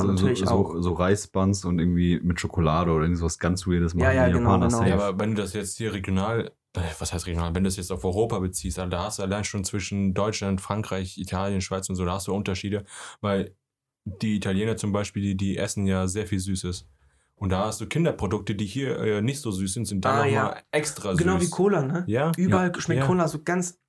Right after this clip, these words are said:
Speaker 1: äh,
Speaker 2: Oder
Speaker 1: oh.
Speaker 2: Nutella.
Speaker 3: Es wird halt, es
Speaker 2: Auch.
Speaker 3: wird halt an die Länder, an die Region angepasst,
Speaker 1: Ja.
Speaker 3: so wie es halt gerade Bedarf ist. So, wenn, wenn du weißt, okay, hier, die, äh, stehen nicht so sehr auf Zucker, dann wird halt Zucker weggelassen.
Speaker 1: Ja, ja.
Speaker 2: Zum Beispiel, dann ist die Nutella in Deutschland irgendwie nussiger als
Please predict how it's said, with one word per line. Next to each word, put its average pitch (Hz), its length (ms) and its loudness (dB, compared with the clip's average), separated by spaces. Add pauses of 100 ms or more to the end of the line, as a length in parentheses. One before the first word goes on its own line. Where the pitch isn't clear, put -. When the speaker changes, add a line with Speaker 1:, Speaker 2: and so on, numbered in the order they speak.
Speaker 1:
äh, - 140 0
Speaker 2:
Oder 104 200 6
Speaker 1:
oh. - 20 6
Speaker 2:
Nutella. 101 560 4 (180)
Speaker 3:
Es 113 200 -2
wird 143 160 -4
halt, 139 220 -2
es 85 100 0
Speaker 2:
Auch. 87 80 2
Speaker 3:
wird 143 140 -2
halt 143 160 -4
an 120 100 0
die 135 80 2
Länder, 123 520 -2 (120)
an 131 140 0
die 135 80 0
Region 131 400 0
angepasst, 135 460 0
Speaker 1:
Ja. 117 100 0
Speaker 3:
so 113 240 0
wie 147 200 0
es 143 140 -6
halt 139 160 -4
gerade 127 220 -2
Bedarf 131 360 -4
ist. 95 100 -6
So, 107 160 -2
wenn, 123 280 0
wenn 123 120 2
du 123 120 0
weißt, 131 240 -2
okay, 120 320 -4
hier, 117 300 0
die, 120 480 -4
äh, 110 60 0
stehen 165 320 -4
nicht 110 160 -2
so 117 100 -4
sehr 98 180 -2
auf 95 80 -2
Zucker, 113 300 -2
dann 95 160 2
wird 98 140 -4
halt 95 280 -4
Zucker 123 220 -4
weggelassen. 90 580 -4
Speaker 1:
Ja, 123 140 0
ja. 120 300 -2
Speaker 2:
Zum 95 80 0
Beispiel, - 180 -2
dann 87 240 4
ist 98 180 -2
die 101 60 0
Nutella 95 420 4
in 87 360 2
Deutschland 87 540 0
irgendwie 82 300 2
nussiger 85 600 4
als 73 460 -4